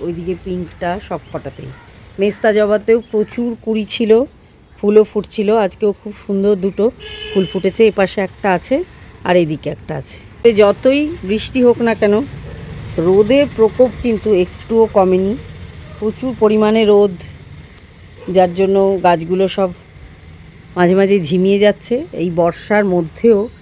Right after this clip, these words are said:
কিছু কিছু গাছে, যেগুলো একদম সাইডে সাইডে রয়েছে, জল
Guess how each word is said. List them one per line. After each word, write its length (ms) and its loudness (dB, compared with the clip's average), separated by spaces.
কিছু 240 -8
কিছু 160 -6
গাছে, 240 0
যেগুলো 280 0
একদম 280 0
সাইডে 320 2
সাইডে 220 2
রয়েছে, 300 0
জল 160 2